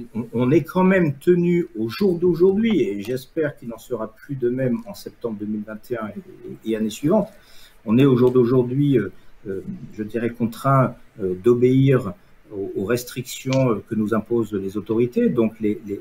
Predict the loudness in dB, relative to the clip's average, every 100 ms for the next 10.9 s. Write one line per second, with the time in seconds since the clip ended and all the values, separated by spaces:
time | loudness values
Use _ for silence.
0 | -4 2 4 4 4 0 0 -4 -4 -4
1 | -4 -6 -4 0 0 -4 -4 -2 0 -2
2 | -4 -6 -6 -10 -8 -8 -8 -14 _ _
3 | -6 -6 -4 -8 -4 0 0 4 4 4
4 | 2 2 2 4 2 2 2 4 4 4
5 | 6 2 0 -16 -18 -20 -10 -4 -2 2
6 | 4 4 2 2 0 0 -2 -6 -12 -10
7 | -8 -6 -2 -2 0 0 2 2 -2 -6
8 | -4 -2 0 0 2 2 -2 -14 -20 -20
9 | -4 0 4 4 4 4 4 4 0 -2
10 | -4 -2 -4 -6 -8 -8 -8 -14